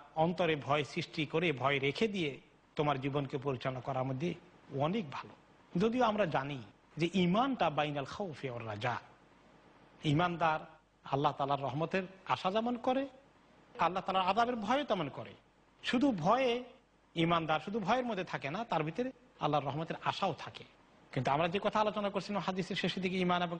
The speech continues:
এলেম সংক্রান্ত হাদিসের শেষের দিকে, সেখানে বলা হচ্ছিল আনন্দ ফুর্তি, হাসি ফুর্তি, বেশি হাস্যরসে ডুবে থাকা, এই প্রোগ্রামগুলো, এই পরিকল্পনাটা ভালো নয়। আর হাসার ক্ষেত্রে কিছু আদব থাকা দরকার। অনেকেই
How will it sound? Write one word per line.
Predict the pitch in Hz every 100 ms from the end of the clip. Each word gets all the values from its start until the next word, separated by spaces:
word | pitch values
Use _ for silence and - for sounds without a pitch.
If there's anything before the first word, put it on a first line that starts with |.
| -
এলেম | 165 175
সংক্রান্ত | 156 160 160 156
হাদিসের | 156 160 151 165
শেষের | 160 208 196
দিকে, | 226 277 - - - - -
সেখানে | - 220 254
বলা | 202 190
হচ্ছিল | 160 175 208 202
আনন্দ | 190 214 254 254 214
ফুর্তি, | - 226 208 - 202 -
হাসি | - 180 190
ফুর্তি, | - 214 - 165 160 175 - 147
বেশি | 156 196 170 - - - - -
হাস্যরসে | - 151 - 147 143 147 143 - - 151
ডুবে | 131 202
থাকা, | 226 135 - 160 - - _ _ - -
এই | 160
প্রোগ্রামগুলো, | 160 - 147 139 143 139 151 160
এই | 156
পরিকল্পনাটা | 139 143 127 123 117 139 196
ভালো | 160 127 113
নয়। | 101 95 - - - - -
আর | 170
হাসার | - 214 254 247
ক্ষেত্রে | 226 247
কিছু | 196 - 208
আদব | 165 165 170
থাকা | - 156 104
দরকার। | 107 - - - - - - - - - -
অনেকেই | 170 196 196 180 160